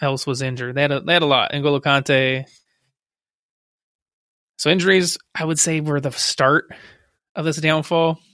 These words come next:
But you've seen some of these players come back, the Reece James, Chilwell, Sterling. So now I'm starting to look at Potter, man.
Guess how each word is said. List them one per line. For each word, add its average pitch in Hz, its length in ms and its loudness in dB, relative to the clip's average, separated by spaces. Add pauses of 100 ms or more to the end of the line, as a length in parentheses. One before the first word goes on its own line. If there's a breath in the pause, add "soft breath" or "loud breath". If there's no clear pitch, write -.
(120)
But - 140 -6
you've 139 160 -8
seen 208 300 -2
some 202 180 -2
of 185 60 -4
these 180 160 -4
players 156 420 -2
come 147 200 -6
back, 123 300 -2
the 131 80 -12
Reece 135 240 -8
James, 127 640 -8 (1700)
Chilwell, 131 640 2 (840)
Sterling. 127 680 -2 (1040 soft breath)
So - 160 -6
now 156 400 0
I'm - 220 -10
starting - 300 -2
to 151 80 0
look 151 160 -2
at 143 120 -4
Potter, 139 380 0
man. 131 380 -4